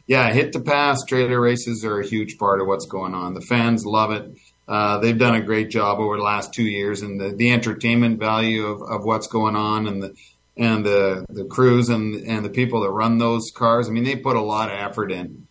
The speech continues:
to go out there and put on a great show. And honestly, they fill up the stands. I mean, we did a, a trailer race last year for the first time, and a little bit of cleanup for sure, but the fans loved it. And I think we have, uh, six events scheduled this year,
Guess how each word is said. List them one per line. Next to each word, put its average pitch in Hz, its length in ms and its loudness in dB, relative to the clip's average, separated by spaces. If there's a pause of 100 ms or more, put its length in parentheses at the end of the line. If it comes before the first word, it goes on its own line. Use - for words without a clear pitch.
(120)
to 120 60 0
go 104 240 2
out 110 180 0
there 104 220 0
and 98 120 -6
put 120 180 4
on 104 360 -2
a 98 160 -2
great 107 380 -2
show. 90 480 -4
And 113 260 2
honestly, 131 500 2
they 117 300 0
fill 123 300 2
up 123 160 0
the 113 80 -6
stands. 101 580 -6
I 98 60 -8
mean, 101 180 -6
we 113 120 2
did 120 200 4
a, 117 320 2 (480)
a 107 60 -4
trailer 131 340 4
race 127 260 6
last 123 320 2
year 127 140 0
for 123 140 -4
the 120 120 0
first 120 320 -2
time, 123 280 -2
and 135 260 -6
a 147 80 -8
little 143 220 0
bit 135 100 4
of 120 80 0
cleanup 131 400 2
for 113 100 -4
sure, 139 400 2
but 120 240 2
the 110 80 -6
fans 131 460 0
loved 156 320 2
it. 151 240 -4
And 117 220 0
I 113 40 0
think 135 240 -2
we 139 140 0
have, 120 400 2
uh, 110 440 0 (200)
six 147 300 -2
events 127 380 2
scheduled 120 520 2
this 120 240 -2
year, 120 300 -4